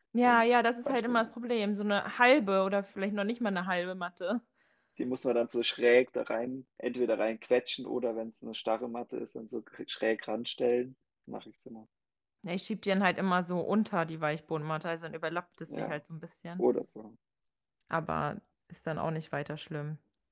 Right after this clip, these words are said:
Speaker 1: Ja. Haben wir noch was nicht genannt?
Speaker 2: Eine Zielwurfstation,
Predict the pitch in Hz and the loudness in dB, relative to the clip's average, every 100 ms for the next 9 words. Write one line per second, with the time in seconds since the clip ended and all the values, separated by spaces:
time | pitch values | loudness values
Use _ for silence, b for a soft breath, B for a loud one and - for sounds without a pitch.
0 | _ _ _ _ _ - 214 190 165 175 | _ _ _ _ _ -4 2 4 4 0
1 | - _ _ _ _ _ _ _ 196 202 | -8 _ _ _ _ _ _ _ -2 2
2 | 196 208 196 208 214 - 233 226 233 277 | 2 2 0 2 -2 0 -4 -2 -2 -4
3 | - _ _ _ _ _ _ _ _ _ | -10 _ _ _ _ _ _ _ _ _
4 | _ _ - 110 - 156 247 127 113 - | _ _ -14 -14 -2 4 6 6 4 4
5 | 107 104 - 104 107 104 | 2 2 0 -4 -4 -6